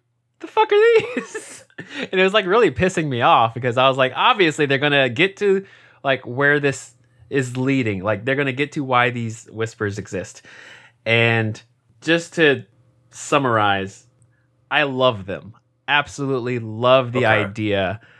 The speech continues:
Speaker 1: uh, of why they were even put in the game. It, <sighs> I don't know how, like, it, it made the game, I love, I love when there's double meanings,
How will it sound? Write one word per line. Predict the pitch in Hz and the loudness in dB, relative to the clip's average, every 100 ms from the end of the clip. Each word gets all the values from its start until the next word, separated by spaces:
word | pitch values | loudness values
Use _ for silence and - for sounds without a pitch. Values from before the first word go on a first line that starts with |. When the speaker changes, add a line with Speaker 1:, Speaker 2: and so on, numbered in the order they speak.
| - _ _ - | -20 _ _ -4
Speaker 1:
uh, | 107 104 95 | 0 2 2
of | - 101 95 95 - _ _ _ _ | 0 0 0 -4 -14 _ _ _ _
why | - 110 113 120 127 135 | -20 -10 -2 2 4 2
they | 127 120 120 | 0 -2 -2
were | 117 113 | 0 -2
even | 98 120 113 107 104 - | -4 -6 -4 -6 -6 -10
put | - 135 | -6 -4
in | 113 117 | -4 -6
the | |
game. | 98 98 90 90 113 - - _ - | -6 -8 -10 -12 -18 -20 -20 _ -2
It, | 117 110 - _ _ _ | 0 0 -4 _ _ _
<sighs> | _ _ _ | _ _ _
I | - - - - - - - - - _ _ _ 131 | -2 2 2 2 0 -4 -6 -10 -16 _ _ _ -2
don't | 151 | 0
know | 147 | -2
how, | 135 135 120 117 _ _ - | -2 -2 -2 -6 _ _ -12
like, | 123 - | -12 -4
it, | 175 - _ - _ | -4 -4 _ -20 _
it | 165 160 | -2 0
made | 175 208 196 | 2 2 2
the | 196 | 2
game, | 185 180 170 165 _ _ - | 2 2 0 -4 _ _ -4
I | 185 | -2
love, | 208 285 254 196 - | 0 0 -2 -8 -8
I | 190 | -4
love | 226 294 | 0 0
when | 269 240 | 0 0
there's | 220 185 | 0 0
double | 143 170 180 | 0 2 2
meanings, | 156 139 123 104 95 - | 0 -2 -2 -4 -6 -12